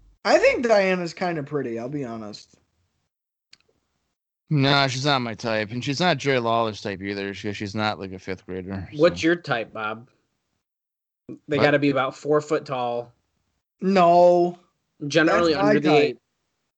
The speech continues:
Speaker 3: generally, like, under the age of twenty-two, but above eighteen.
Speaker 1: I'm gonna
Speaker 2: Yeah,
Speaker 1: creep
Speaker 2: thank you
Speaker 1: on,
Speaker 2: for
Speaker 1: uh, Sarah's Facebook page.
Speaker 2: Thank you for, uh, clarifying the age there, Dallas.
Speaker 3: Well, I didn't make sure that,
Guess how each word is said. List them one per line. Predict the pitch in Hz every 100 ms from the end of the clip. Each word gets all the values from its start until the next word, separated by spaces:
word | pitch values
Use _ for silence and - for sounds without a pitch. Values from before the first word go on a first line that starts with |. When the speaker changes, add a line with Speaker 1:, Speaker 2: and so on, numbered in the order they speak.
| -
Speaker 3:
generally, | 151 160 170 170 165 151
like, | 147 131 113 - _
under | 151 151
the | 156 147
age | 139
of | 139
twenty-two, | - 151 135 123 127 120 127 _ _
but | 160 165
above | 156 175 160
eighteen. | 151 143 135 120 123 _ _ _ _ _ _ _ _ _
Speaker 1:
I'm | 185
gonna | 311 349
Speaker 2:
Yeah, | 226
Speaker 1:
creep | 240 233
Speaker 2:
thank | 143
you | 196
Speaker 1:
on, | 185 180
Speaker 2:
for | 170
Speaker 1:
uh, | 165 160
Sarah's | 156 185 170 170 143 -
Facebook | 139 147 - 135 120 -
page. | 135 131 127
Speaker 2:
Thank | 135 151
you | 156
for, | 135 113
uh, | 110 104
clarifying | - 113 113 110 - 127 107
the | 95
age | 98 98 95
there, | 98 87 85
Dallas. | - 90 90 _ _ -
Speaker 3:
Well, | 143
I | 139
didn't | 139 123
make | 120
sure | - 104 95
that, | 98 87